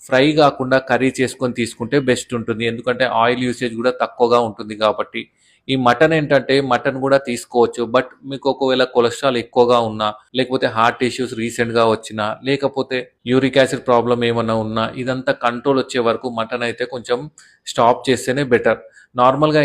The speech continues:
ఏంటంటే ఇవన్నీ ప్రాబ్లమ్స్ ఏం లేవంటే మీరు మటన్ వీక్లీ వన్స్ కూడా తీసుకోవచ్చు, ఏం ప్రాబ్లం ఏం ఉండదు.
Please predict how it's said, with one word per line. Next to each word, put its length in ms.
ఏంటంటే 380
ఇవన్నీ 260
ప్రాబ్లమ్స్ 500
ఏం 80
లేవంటే 420
మీరు 240
మటన్ 300
వీక్లీ 360
వన్స్ 240
కూడా 220
తీసుకోవచ్చు, 540
ఏం 100
ప్రాబ్లం 360
ఏం 160
ఉండదు. 300